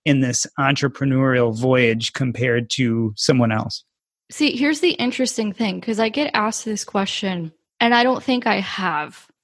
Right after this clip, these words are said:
Speaker 2: or at least I'm not consciously aware of it. Like, I hear these stories about women not being able to get in the door, and I'm the type of person who's like, "I will knock down the damn door if I have to.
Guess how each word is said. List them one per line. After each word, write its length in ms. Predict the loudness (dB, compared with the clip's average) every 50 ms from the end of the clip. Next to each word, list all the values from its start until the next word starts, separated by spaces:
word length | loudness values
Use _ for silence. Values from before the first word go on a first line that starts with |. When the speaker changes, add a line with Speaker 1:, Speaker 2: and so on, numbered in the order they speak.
| _ _ _ _ _
Speaker 2:
or 120 | 2 4 4
at 100 | 4 4
least 220 | 0 -2 0 0
I'm 100 | 0 2
not 200 | 2 2 0 0
consciously 580 | 0 0 0 0 2 0 -2 -2 2 2 2 2
aware 440 | 2 0 0 -2 -2 -2 -2 -6
of 120 | -8 -8 -8
it. 180 | -8 -8 -8 -12 _ _ _ _ _ _ _
Like, 160 | 0 2 2 4
I 100 | 2 2
hear 300 | 0 0 0 0 2 0
these 160 | 0 -2 -4
stories 440 | -4 -2 0 0 0 0 0 -2 -2
about 280 | 0 2 2 2 4 2
women 280 | 2 2 2 2 0 0
not 260 | 2 0 0 2 0
being 260 | 0 0 0 0 0
able 240 | -2 0 0 0 -2
to 80 | -2
get 200 | 0 2 2 2
in 160 | 2 2 0 -2
the 60 | -2
door, 440 | 0 0 2 2 4 2 0 -2 -2
and 160 | 0 2 4 4
I'm 160 | 4 4 4
the 80 | 2
type 260 | 2 2 0 0 0 -2
of 120 | -6 -2
person 360 | 0 0 0 0 0 -2 -2 -2
who's 240 | 0 -2 0 2 2
like, 120 | 0 2 4
"I 120 | 2 2
will 140 | 4 2 0
knock 320 | 0 2 2 2 0 0 2
down 240 | 2 2 2 2
the 80 | -2 -2
damn 320 | 0 0 0 0 -2 -2
door 220 | 0 0 0 0 -2
if 140 | -4 -4 -4
I 60 | -4
have 360 | -4 -2 -2 -2 -4 -4 -8 -10
to. 220 | -10 -10 -10 -10